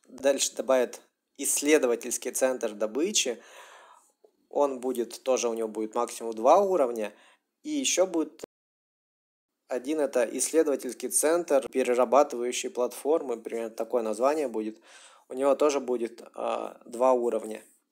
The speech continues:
Соответственно, за командный центр добычи два уровня нам дадут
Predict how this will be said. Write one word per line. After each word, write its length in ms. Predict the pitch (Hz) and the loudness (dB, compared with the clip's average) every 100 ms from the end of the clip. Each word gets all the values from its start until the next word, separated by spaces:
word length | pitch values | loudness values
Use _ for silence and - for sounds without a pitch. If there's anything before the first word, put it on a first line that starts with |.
| _ _ - _ _ _ _ _ - - | _ _ -20 _ _ _ _ _ -12 0
Соответственно, 500 | - 139 151 - 123 | 2 2 2 0 2
за 380 | 120 139 - - | 6 6 4 -4
командный 320 | 139 147 123 | 0 2 0
центр 280 | 113 117 110 | -4 -6 -4
добычи 420 | 110 120 113 - | -4 -4 -6 -6
два 160 | 113 120 | -2 0
уровня 400 | 117 110 107 117 | 0 -2 -2 -4
нам 180 | 123 | -2
дадут 340 | 113 113 107 | -2 -4 -6